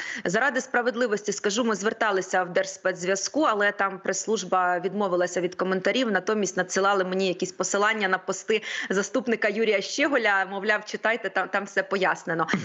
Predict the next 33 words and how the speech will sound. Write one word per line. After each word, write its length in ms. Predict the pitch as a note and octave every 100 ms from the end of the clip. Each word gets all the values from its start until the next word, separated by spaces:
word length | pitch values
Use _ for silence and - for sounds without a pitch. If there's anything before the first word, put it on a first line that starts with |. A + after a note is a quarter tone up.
| - -
Е, 240 | F#3 - -
е, 140 | A#3
так, 300 | A3+ A#3 F#3+
так 160 | - D#4+
от, 180 | F4 G#3+ -
е, 300 | - G#3+ G#3+
Юрій 240 | G#3+ G4 F4+
Щеголь, 440 | - C4 F#3 F3 E3 - - -
м, 320 | G3+ G#3 G3+ G3+
бригадний 460 | B3+ F4 E4 C#4
генерал, 500 | A3+ A3+ A#3 E4+ F#4 F4+ - _
е, 100 | G3+
керівник 460 | B3 C4 B3+ D#4+ A#3
Держспецзв'язку, 880 | A#3+ - A#3 G3 G3 G3+ - F3
оголосили 540 | F3 G3+ A3 - F4+ D4+
йому 420 | A#3+ A#3 C#4 B3
про 320 | - A3+ A3
підозру 540 | G#3+ G3+ B3 A#3 A3+ A3
в 100 | -
корупції. 640 | A#3 G#3 - - F3 F3 - - -
Яка 380 | G3+ B3 B3+ F#4+
в 120 | F4
нього 540 | C#4 D#4 D4 B3+ A#3 G#3
репутація 880 | A3 G#3+ - C#4 F#4 F#4+ D#4 C4 A3
була 520 | F#3 A3 A#3 D4+ D4
у 60 | A3
вашому 440 | A3+ B3+ C4 A#3
експертному 600 | A3 - - - - F#3
середовищі? 600 | F#3 F#3+ F#3+ C#4+ D4+ - A3+
Що 200 | - C#4
про 160 | A3+
нього 300 | A3 A3+ G3+
відомо? 540 | F3+ F3 C4 F4+ D#4+